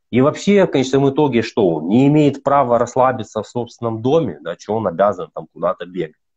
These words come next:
Ну, в конечном итоге, последней каплей стал случай, когда под Новый год, э, этот человек, э, тайком съел все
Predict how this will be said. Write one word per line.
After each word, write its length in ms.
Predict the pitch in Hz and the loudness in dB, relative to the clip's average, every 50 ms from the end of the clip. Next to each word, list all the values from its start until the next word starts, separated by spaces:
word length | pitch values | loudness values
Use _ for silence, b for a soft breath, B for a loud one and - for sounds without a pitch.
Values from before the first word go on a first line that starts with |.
| _ _ _ _ _ _ _ _ _ _ _ _ _ _ _ _ _ _ _ _ _ _ - | _ _ _ _ _ _ _ _ _ _ _ _ _ _ _ _ _ _ _ _ _ _ -4
Ну, 120 | 139 196 | -2 -2
в 20 | 196 | 2
конечном 420 | - 202 202 202 - 196 185 180 | 2 2 2 2 2 2 2 2
итоге, 340 | 170 - 196 202 190 156 151 | 2 4 2 2 2 2 0
последней 560 | - - 139 - - 165 160 151 143 143 139 | -2 -2 -4 -2 0 0 0 2 2 0 0
каплей 460 | 135 165 165 170 170 - 127 120 117 117 - - _ | 2 2 0 0 0 0 -2 -2 -2 -4 -6 -14 _
стал 560 | - - - _ _ - 127 127 131 123 120 117 | -20 -20 -20 _ _ 0 0 2 2 0 0 -4
случай, 420 | - - 139 147 - - 127 113 | -8 -10 -12 -10 -8 -6 -6 -6
когда 480 | - - 101 98 104 101 110 110 107 104 | -4 -4 -6 -4 -2 0 0 2 0 0
под 280 | - - 107 95 - - _ - | -2 -2 -4 -4 -4 -10 _ -6
Новый 300 | 107 110 110 107 110 104 | -4 -4 -2 -2 -4 -4
год, 360 | 107 120 139 165 165 170 - _ _ _ _ _ _ _ _ _ _ _ _ _ - | -2 0 0 0 0 -2 -6 _ _ _ _ _ _ _ _ _ _ _ _ _ -8
э, 60 | 90 | -4
этот 560 | 90 92 92 95 92 92 98 98 - 107 98 | -2 0 2 2 2 2 2 0 0 -2 -10
человек, 640 | - - - 107 110 110 110 123 131 131 131 131 - - - | -8 -6 -2 -2 0 0 2 2 2 0 0 -4 -12 -16 -12
э, 200 | - 98 92 - _ _ _ _ _ _ _ _ _ - - - | -10 -10 -10 -10 _ _ _ _ _ _ _ _ _ -6 -6 -2
тайком 460 | - 151 135 - - 147 160 160 147 117 | 0 0 0 0 0 0 0 0 0 -4
съел 340 | - - 117 131 127 117 | -4 -2 0 2 2 0
все 400 | - - - 113 113 110 95 - | 0 -4 -4 -2 0 0 0 -2